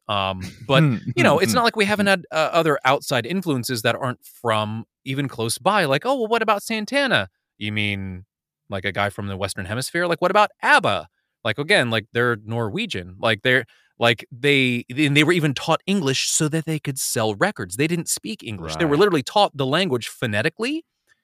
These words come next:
Speaker 1: They didn't
Speaker 2: Yeah.
Speaker 1: know what they were singing <laughs> when they were doing it. Like, i-, it's, it is, it's literally just, it was about money. It was about, like,
Speaker 2: Right.
Speaker 1: "Hey,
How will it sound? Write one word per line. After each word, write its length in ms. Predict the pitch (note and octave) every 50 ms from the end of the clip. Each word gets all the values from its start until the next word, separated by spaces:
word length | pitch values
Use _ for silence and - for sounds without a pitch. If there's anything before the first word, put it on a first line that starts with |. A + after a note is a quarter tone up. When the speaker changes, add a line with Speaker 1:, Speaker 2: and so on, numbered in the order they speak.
| _ -
Speaker 1:
They 120 | E3 A3+
didn't 140 | C4 C4 A#3
Speaker 2:
Yeah. 40 | F#3+
Speaker 1:
know 120 | G3 G#3+
what 100 | A3 G#3
they 80 | G3+ F#3
were 100 | F3+ F#3+
singing 460 | - - - A4 A#4+ G4+ C3 A2+ G2+
<laughs> 60 | G2+
when 100 | B2 F3+ -
they 80 | C#4+
were 120 | A3 G3 F#3
doing 480 | E3+ D#3 D3 - E4 F4+ D4 D#3+ G#2+
it. 200 | G2+ G2 F#2 -
Like, 320 | D3+ C3 C3+ C3+ C3+ - - _ _ _ _ _ _ _ _ _
i-, 40 | -
it's, 340 | D#3+ E3 E3+ E3 - - -
it 160 | - E3+ E3+ E3
is, 200 | F#3+ G#3+ F#3+ C3
it's 180 | C3 A#2+ -
literally 300 | C#3 D#3+ F#3 F3+ E3+ D3
just, 320 | B2+ C3 C#3 C3 - - - _ _
it 60 | -
was 140 | D#3 E3 C#3+
about 200 | B2+ D3 E3+ D3+
money. 420 | B2 D3 A#3 D4 - - _ _ _ _ _ _ _ _
It 60 | D#3+
was 100 | D#3 D#3
about, 200 | D#3+ D#3 E3 D3+
like, 120 | D3 C#3 -
Speaker 2:
Right. 60 | -
Speaker 1:
"Hey, 320 | G#3 G#3+ G#3+ F3 A#2 -